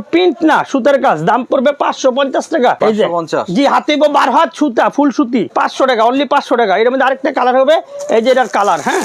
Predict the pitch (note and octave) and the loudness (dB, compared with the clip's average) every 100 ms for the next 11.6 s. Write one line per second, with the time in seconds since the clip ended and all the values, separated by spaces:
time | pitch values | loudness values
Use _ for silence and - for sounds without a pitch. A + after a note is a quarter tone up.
0 | - G3+ D4 D#4 B3+ D#4 - E4+ D#4+ D4 | -2 2 4 4 0 -2 0 0 0 0
1 | E4 C4+ C#4+ D4+ C#4+ C#4 C4 C#4 - D4+ | -2 0 0 2 4 4 2 0 2 2
2 | D#4 C4+ D#3 - - G#3 C4+ - F4+ C4 | 4 2 0 -8 -4 0 0 2 0 2
3 | D4+ D4+ B3+ A3 C4 C#4 D4+ - D4+ B3 | 2 2 0 2 2 2 -2 -2 -2 0
4 | E4 - E4 A#3+ D4 B3 D4 D#4 C4 - | -2 2 0 2 0 0 0 2 0 0
5 | C4+ - D4+ A#3+ B3 C#4 C4 F3+ - - | -4 0 -2 0 -2 0 0 0 -8 -10
6 | - A#3+ D#4+ D#4+ C#4 D4+ D4+ - C#4 D4+ | -6 -2 0 2 2 0 -4 -2 0 2
7 | D4 D4 C4 B3+ C4 C4 C#4 G4 G4 E4+ | 2 0 0 0 0 0 0 0 0 0
8 | E4 D#4+ D#4 - A#3+ C#4+ C#4+ D4 D4 D4 | 0 2 2 0 -2 -2 0 0 -2 -2
9 | C4 C4 C4 B3 A3 D3+ - - - A3 | -2 0 0 0 0 -4 -6 -10 -4 0
10 | C#4 D#4 C4 D#4 D#4+ - C4+ D4 D#4+ D4 | 2 0 0 -2 -2 -2 -2 0 0 0
11 | C4 C#4+ C#4+ D4 A#3 | 0 0 0 -2 -2